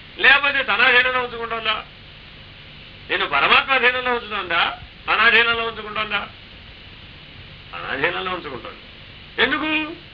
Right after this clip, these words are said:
దాని వైపు వ్యామోహంతో పరిగెడుతున్నావు కాబట్టి.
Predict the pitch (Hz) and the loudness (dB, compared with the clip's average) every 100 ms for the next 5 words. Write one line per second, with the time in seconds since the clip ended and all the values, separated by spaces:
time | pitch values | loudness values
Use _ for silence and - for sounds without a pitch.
0 | - - - - - - 180 220 226 220 | -20 -20 -18 -16 -12 -8 -2 0 0 0
1 | 175 165 175 170 165 170 139 131 123 127 | 0 0 0 -2 -2 -4 -6 -6 -8 -8
2 | 123 120 113 - | -8 -8 -10 -14